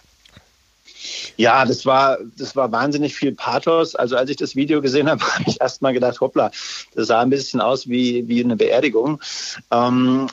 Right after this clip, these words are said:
aber, äh, klar, also ich sag mal, vom, vom Grundsatz her absolut der richtige Schritt, äh, da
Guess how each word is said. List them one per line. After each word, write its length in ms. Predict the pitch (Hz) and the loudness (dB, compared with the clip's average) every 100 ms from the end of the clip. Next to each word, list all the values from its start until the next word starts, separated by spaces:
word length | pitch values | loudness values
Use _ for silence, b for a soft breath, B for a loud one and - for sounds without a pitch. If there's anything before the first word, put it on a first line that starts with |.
| - | -4
aber, 920 | 123 123 123 127 123 123 123 123 123 120 123 120 95 | 0 2 2 2 2 2 0 0 -2 -2 -4 -4 -4
äh, 80 | 123 | -6
klar, 420 | 120 151 226 110 92 | -2 -2 0 -2 -2
also 320 | 123 131 131 | 0 0 -2
ich 220 | - - | -4 -6
sag 100 | 143 | -4
mal, 100 | 139 | -4
vom, 240 | - 139 | -2 -4
vom 180 | - 131 | 0 0
Grundsatz 520 | 113 123 160 175 - | 2 0 2 -2 -2
her 240 | 170 170 - | -2 -2 -2
absolut 480 | - - - 143 127 | -6 -4 -2 0 2
der 100 | 123 | 2
richtige 340 | 127 - 113 | 2 0 -4
Schritt, 480 | - 123 107 - - | -2 -2 -2 -2 -4
äh, 680 | - 127 123 123 123 127 127 _ | 0 2 4 2 2 0 -2 _
da 400 | 117 123 127 | -2 2 2